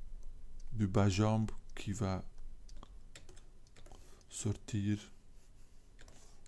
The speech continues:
et qui va descendre un peu plus bas que le côté extérieur. C'est le même muscle, mais bon, c'est deux muscles.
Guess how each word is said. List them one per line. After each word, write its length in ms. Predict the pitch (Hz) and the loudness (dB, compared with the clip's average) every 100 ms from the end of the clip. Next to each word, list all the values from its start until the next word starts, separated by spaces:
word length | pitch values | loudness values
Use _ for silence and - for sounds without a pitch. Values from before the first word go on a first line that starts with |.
| - - - - - - - - - - | -16 -18 -16 -16 -16 -16 -10 -8 -6 0
et 80 | 107 | 2
qui 100 | - | 6
va 180 | 101 107 | 8 10
descendre 480 | 101 101 120 120 - | 10 10 8 6 6
un 80 | 104 | 4
peu 240 | - 131 | 8 10
plus 240 | 127 - 107 | 10 10 6
bas 220 | 104 135 | 8 4
que 200 | 135 120 | 6 6
le 100 | 104 | 6
côté 680 | - 107 - 117 113 110 107 117 | 6 0 4 6 8 8 6 2
extérieur. 680 | - - - 101 98 95 95 - - - - - - | -2 0 2 4 4 2 -2 -8 -12 -12 -12 -10 0
C'est 160 | - | 6
le 120 | 104 | 10
même 260 | 104 123 127 | 12 12 12
muscle, 500 | 127 135 - 156 175 - - | 12 8 4 4 4 2 -2
mais 260 | 110 104 101 - - - - - - - - - - - - - | 4 6 4 -2 -14 -16 -18 -18 -18 -18 -18 -12 -12 -8 -8 -2
bon, 120 | - | 0
c'est 200 | 90 98 | 2 4
deux 160 | 87 104 | 10 12
muscles. 520 | 101 101 - 123 127 | 12 8 6 6 6